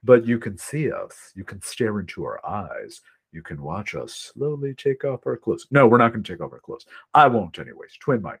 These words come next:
It's fine. It's fine. It's fine. But we want to give you and bring you the type of content that you enjoy. So if you haven't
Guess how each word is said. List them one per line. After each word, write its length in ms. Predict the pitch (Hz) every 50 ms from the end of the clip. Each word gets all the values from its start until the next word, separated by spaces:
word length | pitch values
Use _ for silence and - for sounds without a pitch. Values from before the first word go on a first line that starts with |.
| _ _
It's 160 | 139 135 -
fine. 200 | - 95 - - _ _
It's 120 | - 160 -
fine. 260 | - 160 160 156 - _
It's 100 | - -
fine. 220 | - - - - - _ _ - - - - - _ _
But 440 | - 101 98 123 117 113 113 107 - _ _ _ _ _ _ _ _ -
we 240 | 104 101 135 156 160
want 460 | 131 101 104 113 120 131 139 - _
to 460 | - - - 120 117 113 113 104 101 - - - _ _ _ _ _ _ _ _ _ 113
give 260 | - - 147 160 165 143
you 300 | 139 113 107 92 82 80
and 140 | 104 110
bring 220 | 95 139 175 220 208
you 180 | 165 120 95
the 100 | 82 82
type 240 | 82 - - 80 82
of 80 | 82 78
content 520 | - 82 76 71 73 - 78 67 69 - -
that 120 | 69 69
you 220 | 69 90 123 120
enjoy. 520 | 113 92 78 - - 78 92 101 85 - -
So 460 | - - - - 98 76 71 71 69 - - - - - -
if 180 | - 117 113 -
you 140 | 147 143 120
haven't 520 | 104 135 160 180 - 107 82 53 - -